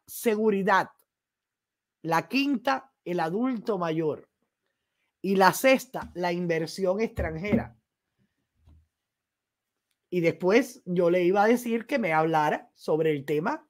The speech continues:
de cómo iba usted, qué iba a hacer. Pa-, y esas preguntas se las puedo hacer a todos, las mismas, pa escuchar cada uno que trae. Eh,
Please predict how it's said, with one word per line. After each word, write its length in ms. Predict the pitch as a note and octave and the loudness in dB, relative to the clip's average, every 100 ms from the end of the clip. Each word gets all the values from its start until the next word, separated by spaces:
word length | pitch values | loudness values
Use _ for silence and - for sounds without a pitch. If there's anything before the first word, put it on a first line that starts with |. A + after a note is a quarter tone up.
| - | -6
de 200 | D3 D3 | -4 -2
cómo 320 | E3 F3+ F#3 | -2 0 0
iba 240 | G3+ G#3 F3+ | 0 2 0
usted, 480 | E3+ - F3+ D#3 | -2 -4 -4 -6
qué 140 | - F#3+ | -6 -6
iba 240 | G3+ A3+ | -2 0
a 40 | E3+ | -2
hacer. 460 | G#3 G#3+ D#3 F#2 _ - - _ _ - | 0 -2 -2 -8 _ -20 -20 _ _ -4
Pa-, 160 | D#3+ - | -4 0
y 100 | E3+ | 2
esas 220 | F3+ C#4+ | 4 4
preguntas 420 | G3 F3+ A#3+ C#4+ | 4 2 4 4
se 80 | A3+ | 4
las 120 | E3 | 2
puedo 180 | G#3 A3+ | 2 2
hacer 180 | A3+ G#3+ | 2 0
a 100 | F3 | 2
todos, 300 | F#3+ F3 D3 | 2 2 2
las 160 | C#3 | 0
mismas, 460 | E3 G#3+ F3+ G2 - _ _ _ - _ | -2 -2 -4 -6 -14 _ _ _ -20 _
pa 120 | F#3+ | 4
escuchar 500 | F#3 A3 G3+ A#3+ B3+ | 4 4 6 8 8
cada 240 | C#4 B3+ B3+ | 10 10 10
uno 240 | C#4+ C#4 | 6 6
que 100 | B3 | 6
trae. 480 | G#3+ G3 D3+ A#2+ - _ _ - - _ _ _ _ _ - | 6 6 6 0 -10 _ _ -20 -20 _ _ _ _ _ 2
Eh, 480 | G#3+ G#3+ A3 A3 | 8 8 8 4